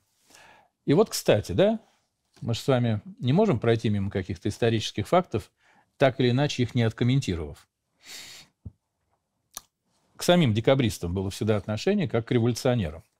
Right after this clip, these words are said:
Но и это, кстати, легендарно формировалось, в том числе и в советское время, и в, и в российских учебниках истории, для школьников, для высших учебных заведений.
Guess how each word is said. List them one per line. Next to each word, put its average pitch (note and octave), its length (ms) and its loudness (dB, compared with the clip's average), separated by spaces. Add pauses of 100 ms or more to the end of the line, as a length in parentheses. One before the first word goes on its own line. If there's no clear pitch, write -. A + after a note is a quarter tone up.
(1400)
Но D3 420 2 (840)
и C#3 40 4
это, G#3 200 6
кстати, F#3 300 4
легендарно E3+ 600 6
формировалось, D3 800 4 (520)
в - 60 -20
том D3+ 160 4
числе A#2+ 280 2
и - 20 2
в G#2 60 -2
советское E3+ 580 2
время, D3 340 2
и G2 60 0
в, G2+ 60 -2
и A#2+ 140 2
в G2+ 60 2
российских D#3+ 600 -2
учебниках C3 640 -2
истории, A2+ 480 -2 (380)
для F#2 120 -2
школьников, C3 640 0
для E2 340 -10
высших C3 400 -2
учебных A2+ 380 -2
заведений. G#2 580 -4